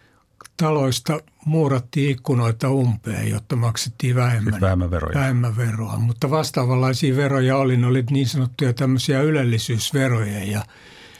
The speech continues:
Speaker 1: ja, ja nehän on, t-, niinku, jos ajatellaan tätä veropottia kokonaisuudessaan, niin nehän oli lähinnä tämmönen kuriositeetti ja, ja ne oli ehkä semmonen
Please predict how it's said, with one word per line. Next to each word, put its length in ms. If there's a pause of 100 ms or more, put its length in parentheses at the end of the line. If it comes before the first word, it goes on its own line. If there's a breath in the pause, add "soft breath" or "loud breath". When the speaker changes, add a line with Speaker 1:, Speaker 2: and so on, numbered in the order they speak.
(280 loud breath)
Speaker 1:
ja, 100 (260)
ja 100
nehän 300
on, 120
t-, 140
niinku, 340 (100)
jos 340
ajatellaan 520
tätä 280
veropottia 680
kokonaisuudessaan, 1160
niin 140
nehän 260
oli 240
lähinnä 260
tämmönen 400
kuriositeetti 1080
ja, 120 (640 loud breath)
ja 120 (1120)
ne 140
oli 240
ehkä 220
semmonen 640